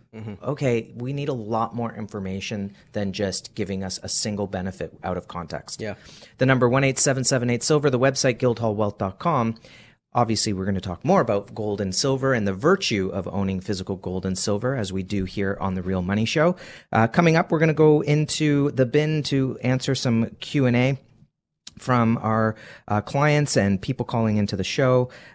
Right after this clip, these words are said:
Speaker 2: uh, or people who contact us through the show. And we're gonna do that coming up next on The Real Money Show here on six forty Toronto.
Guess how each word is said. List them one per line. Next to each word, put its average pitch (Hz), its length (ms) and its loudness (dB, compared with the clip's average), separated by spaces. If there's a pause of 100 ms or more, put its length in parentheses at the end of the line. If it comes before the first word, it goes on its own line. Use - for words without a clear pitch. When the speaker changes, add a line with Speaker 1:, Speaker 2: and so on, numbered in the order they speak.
Speaker 2:
uh, 98 180 2
or 101 100 0
people 98 280 -2
who 92 80 -4
contact 127 480 0
us 110 140 0
through 110 180 -2
the 101 80 0
show. 113 320 2 (260)
And 101 160 0
we're 107 80 0
gonna 113 160 2
do 107 220 0
that 104 260 2
coming 151 220 2
up 113 100 0
next 107 400 0 (220)
on - 80 -4
The 101 80 0
Real 123 160 4
Money 107 240 4
Show 104 320 2
here 104 500 2
on 98 460 0
six - 260 -4
forty 92 280 -2
Toronto. 78 500 -6